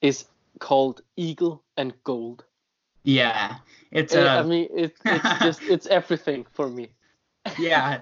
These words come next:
Speaker 2: <laughs> it, it, it does sound very American, I,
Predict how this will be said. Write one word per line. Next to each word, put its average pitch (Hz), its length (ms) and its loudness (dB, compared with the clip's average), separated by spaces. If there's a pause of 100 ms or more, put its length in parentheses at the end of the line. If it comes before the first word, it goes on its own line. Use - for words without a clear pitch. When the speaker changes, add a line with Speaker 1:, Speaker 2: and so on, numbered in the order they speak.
Speaker 2:
<laughs> - 100 -20
it, 135 260 -4
it, 175 680 -8
it 170 280 -4
does 165 480 -6 (180)
sound 156 480 -4
very 139 460 -2
American, 120 760 -6
I, 123 380 -4